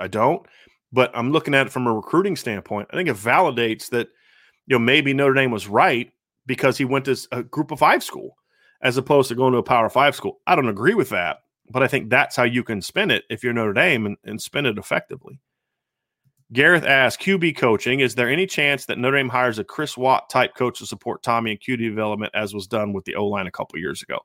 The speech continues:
No, I don't think so. And I don't, I don't, I wouldn't want that. And, and I get where you're coming from. And it makes a lot of sense because I have a feeling you're looking at this, Gareth, from, like, comments that I've made about the O-line, which is, you know, and I, and I made this comment with Chip Long at tight end, is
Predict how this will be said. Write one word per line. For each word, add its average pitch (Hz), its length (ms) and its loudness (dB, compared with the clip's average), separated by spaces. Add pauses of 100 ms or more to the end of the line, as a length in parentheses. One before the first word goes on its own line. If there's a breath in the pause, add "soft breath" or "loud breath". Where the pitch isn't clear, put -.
(580 soft breath)
No, 147 400 6
I 147 140 4
don't 156 200 0
think 143 180 2
so. 143 180 2
And 127 100 4
I 143 80 4
don't, 147 240 0
I 127 80 2
don't, 139 240 0
I 131 80 4
wouldn't 127 280 2
want 117 180 0
that. 87 300 -4
And, 131 200 0
and 156 120 4
I 202 100 4
get 196 220 4
where 170 80 8
you're 151 80 4
coming 175 280 2
from. 180 280 2
And 151 80 -2
it - 60 -6
makes 156 220 -4
a 139 60 -6
lot 131 160 4
of 110 80 -2
sense 185 240 0
because 131 320 -4
I 156 140 2
have 185 180 2
a 143 60 -2
feeling 151 340 0
you're 165 180 2
looking 147 240 0
at 127 80 -2
this, 117 160 -6
Gareth, 120 360 -2
from, 117 140 -6
like, 117 160 -4
comments 139 360 0
that 123 80 0
I've 117 140 2
made 117 180 0
about 110 220 0
the 101 100 -4
O-line, 117 460 2
which 117 160 -2
is, 107 240 -2 (720 soft breath)
you 139 100 2
know, 113 160 6
and 117 80 2
I, 123 80 4
and 127 120 0
I 139 80 4
made 143 160 4
this 127 140 2
comment 135 300 2
with 101 80 -8
Chip - 180 -2
Long 135 320 4
at - 80 -8
tight 123 220 2
end, 156 220 4
is 107 200 2